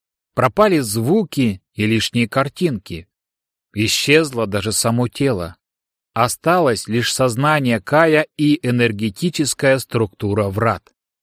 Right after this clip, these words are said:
Таким образом, прошло почти три часа. С немигающим взглядом парень все продолжал смотреть на древнее строение, вызывая сильное удивление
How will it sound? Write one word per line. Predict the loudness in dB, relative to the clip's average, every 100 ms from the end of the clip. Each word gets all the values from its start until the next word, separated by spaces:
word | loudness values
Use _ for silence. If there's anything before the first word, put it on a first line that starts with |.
| _ _ _ _ _ _ _ 0
Таким | 0 2 2
образом, | 4 4 2 2 -2
прошло | 0 -2 2 0
почти | 2 -2 -2 -2
три | 0 0
часа. | 0 -2 0 0 -2 _ _ _ _ _ _
С | -10 -2
немигающим | 0 2 6 6 6 0 -6
взглядом | 0 4 4 2 0
парень | 2 2 2
все | 0 0
продолжал | 2 0 2 0 2 0
смотреть | 0 -4 0 0 0
на | 0
древнее | 0 2 2 0 -2 -4
строение, | -2 0 2 2 0 -2 -6 -12 _ _ _ _ -4
вызывая | -2 2 4 4 4
сильное | 0 0 0 2 0 0
удивление | 0 -2 0 0 2 0 0 -2 -2